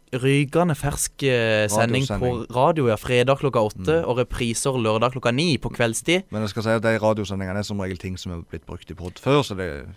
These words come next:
Speaker 1: Ja, og
Speaker 2: går ikke
Speaker 1: nå
Speaker 2: glipp av
Speaker 1: og, så det, men det varierer også,
Speaker 2: Mm.
Speaker 1: som her for, eh, to uker siden. Da var det ei sending med masse lokalfotballsanger som vi kjørte ut.
Speaker 2: Ja, så det, det var, ble kanskje litt, eh, mye info nå, men jeg synes
Speaker 1: Mm.
Speaker 2: det var veldig gøy å være
Speaker 1: Mm.
Speaker 2: tilbake igjen, og så får vi kanskje ta
Speaker 1: Mm.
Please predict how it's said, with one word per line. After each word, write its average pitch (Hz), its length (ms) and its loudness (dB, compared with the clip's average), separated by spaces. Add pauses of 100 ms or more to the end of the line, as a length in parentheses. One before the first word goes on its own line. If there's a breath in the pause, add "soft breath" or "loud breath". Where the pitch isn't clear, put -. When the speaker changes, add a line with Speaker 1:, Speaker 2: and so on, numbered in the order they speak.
(200)
Speaker 1:
Ja, 101 100 -8
og 92 200 -6
Speaker 2:
går 110 100 -2
ikke 113 60 0
Speaker 1:
nå 107 40 -4
Speaker 2:
glipp 101 240 -6
av 87 220 -10
Speaker 1:
og, - 140 -8 (360)
så - 140 -10
det, 113 400 0
men 120 100 0
det 160 100 6
varierer 139 280 8
også, 98 220 0
Speaker 2:
Mm. 98 60 0
Speaker 1:
som 123 140 2
her 117 200 0
for, 113 320 0
eh, 104 40 0
to - 160 -4 (100)
uker 127 100 2
siden. 175 320 2
Da 139 100 6
var 160 180 2
det 170 180 2
ei 170 40 0
sending 147 480 -2
med 160 220 -6 (500 soft breath)
masse 123 420 -4 (200)
lokalfotballsanger 110 960 -2
som 101 120 -8
vi 98 60 -4
kjørte 101 260 -6 (140)
ut. 90 160 -12 (180)
Speaker 2:
Ja, 73 140 -10 (140)
så - 160 -14
det, 135 320 6
det 131 100 -4
var, 147 180 4
ble 143 180 -2
kanskje 123 260 -4
litt, - 280 -4
eh, 107 160 0
mye 104 220 0
info 110 240 -4
nå, 139 180 2
men 131 140 0
jeg 107 80 0
synes 107 240 -6
Speaker 1:
Mm. 127 120 2
Speaker 2:
det 117 120 -2
var 107 100 0 (120)
veldig 107 180 -4
gøy 107 140 2
å 98 40 0
være 95 100 -2
Speaker 1:
Mm. 92 80 -10
Speaker 2:
tilbake 90 220 -6
igjen, 147 220 -2
og 117 100 -2
så 107 440 -2 (360 soft breath)
får 131 120 -8
vi 120 80 -2
kanskje 101 300 -6
ta 98 280 -2
Speaker 1:
Mm. 104 160 -12